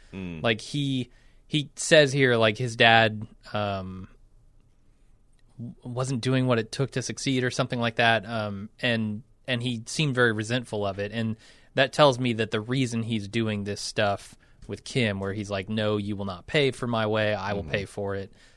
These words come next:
Speaker 2: is a l-, in large part informed by his childhood and his experiences with his dad.
Speaker 1: Do you think, uh, I saw this written on Reddit somewhere where someone's speculating that what we're seeing with Kim is, like, the genesis of Chuck?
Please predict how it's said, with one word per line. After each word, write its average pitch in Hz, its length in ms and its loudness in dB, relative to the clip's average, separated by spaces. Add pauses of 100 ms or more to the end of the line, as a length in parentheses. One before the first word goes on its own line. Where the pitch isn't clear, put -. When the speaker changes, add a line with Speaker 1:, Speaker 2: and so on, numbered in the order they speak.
(180)
Speaker 2:
is 110 400 -6
a 120 60 -4
l-, 113 340 -2 (300)
in 135 140 -2
large 139 300 6
part 104 260 2
informed 101 480 -6
by 95 220 -6
his 98 180 -12
childhood 95 480 -6
and 98 80 -12
his 98 120 -14
experiences 98 480 -12
with 92 120 -14
his 92 120 -18
dad. 90 320 -10 (1400)
Speaker 1:
Do 117 120 -2
you 151 100 0
think, 135 500 -2
uh, 107 60 0
I 110 220 4
saw 127 240 2
this 113 200 0
written 104 260 2
on 95 120 -2
Reddit 95 300 2
somewhere 87 360 -4
where 82 100 -2
someone's 92 300 -4
speculating 87 640 -4
that 82 200 -2
what 82 180 -4
we're 85 80 -6
seeing 90 260 -6
with 78 180 -8
Kim 101 580 -6
is, 87 380 -8
like, 85 340 -4
the 87 200 -4
genesis 90 680 -8
of 80 140 -8
Chuck? 92 420 -4